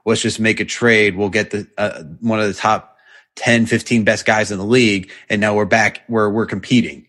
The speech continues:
You know, we at least know we're getting all the way to the Eastern Conference Finals. That's not what we're getting here.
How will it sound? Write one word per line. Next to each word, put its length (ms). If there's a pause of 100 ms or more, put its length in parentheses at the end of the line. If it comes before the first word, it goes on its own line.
You 100
know, 180
we 140
at 60
least 240
know 180
we're 140
getting 240
all 180
the 80
way 200
to 220
the 380
Eastern 240
Conference 380
Finals. 480 (200)
That's 120
not 100
what 80
we're 100
getting 240
here. 240